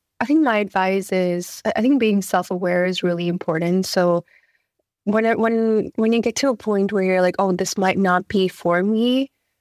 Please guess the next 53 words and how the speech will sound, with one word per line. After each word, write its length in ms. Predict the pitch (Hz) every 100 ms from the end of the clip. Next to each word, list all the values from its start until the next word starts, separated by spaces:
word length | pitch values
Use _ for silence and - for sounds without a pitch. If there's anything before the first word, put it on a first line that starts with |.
| _
I 80 | 208
think 260 | 240 226 214
instead 320 | 208 - 208
of, 100 | 196
like, 160 | 185
the 80 | 185
fir-, 220 | - 202
your 200 | 190 196
first 600 | 190 208 190 196 - - -
instinct 560 | 196 196 - - 180
being 360 | 185 180 185 190
to 120 | -
quit 340 | - - 208 -
that 240 | 185 180
thing, 200 | - 180 175
I 80 |
think 160 | 202 240
I 40 |
would 140 | 202 190
just 200 | 202 -
sit 200 | 190 196
down 400 | 185 180 180 180
and 220 | 175 175 _ _ _ -
maybe 240 | 208 214
make 180 | 226 220
a 60 | 226
to-do 360 | - 196 190
list. 340 | 196 175 165 -
Like, 120 | 180
what 180 | 196 196
is, 180 | 196 185
what 180 | 196 196
are 80 |
your 200 | 196 190
interests? 540 | 180 180 175 180 175 -
What 220 | 190 185
is 240 | 190 185 -
that 160 | 190 180
it, 120 | -
what, 280 | 196 190 - -
what 180 | 208 190
makes 300 | 190 - -
you 100 | 190
happy? 680 | 175 180 - 180 165 170 _ _ _ -
What 140 | 208
do 80 | 214
you 140 | 208
think 320 | 196 208 196 185
that 80 |
you'll 180 | 185 175
be 140 | 175 185
good 220 | - 170
at? 280 | 165 135